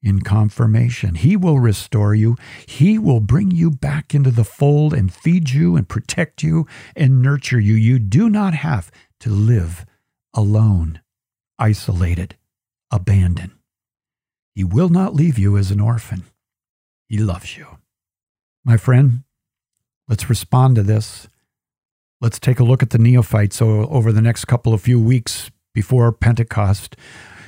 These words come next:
Every time we know about them, let's think about all the lost sheep out there. And next year at the Easter Vigil,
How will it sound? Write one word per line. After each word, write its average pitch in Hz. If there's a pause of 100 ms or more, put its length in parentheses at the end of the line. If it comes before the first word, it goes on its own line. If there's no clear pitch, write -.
(180)
Every 107
time 120
we 120
know 123
about 107
them, 107
let's 110
think 123
about 110
all 117
the 127
lost 123
sheep -
out 113
there. 104
And 107
next -
year 131
at 131
the 139
Easter 120
Vigil, 120